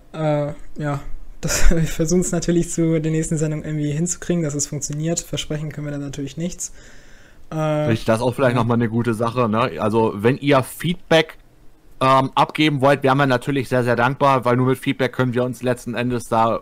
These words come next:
Speaker 2: verbessern, auch mit dem ganzen
Speaker 1: Genau.
Speaker 2: Drumherum an der Sendung. Also schreibt alles, jeden kleinsten Kritikpunkt gerne unten in die Kommentare drinne.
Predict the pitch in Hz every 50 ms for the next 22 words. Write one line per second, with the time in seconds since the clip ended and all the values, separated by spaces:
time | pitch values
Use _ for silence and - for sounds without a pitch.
0 | - - - - - 113 95 98 117 113 - 120 113 - 110 104 - 113 113 107
1 | 117 107 113 143 147 143 143 143 - 110 107 107 101 92 104 120 - 101 113 113
2 | 113 110 104 110 110 113 117 120 120 120 - - - - - - 117 113 117 -
3 | - 120 123 139 - - - - - - 123 127 139 143 131 - - - 127 135
4 | 139 131 - - 123 120 131 139 - - - 139 113 - 123 123 - - 143 131
5 | - 139 135 135 - - 127 127 131 143 143 117 135 143 135 120 123 120 139 131
6 | 120 - - 131 135 117 101 120 120 127 123 120 107 104 120 120 123 131 131 120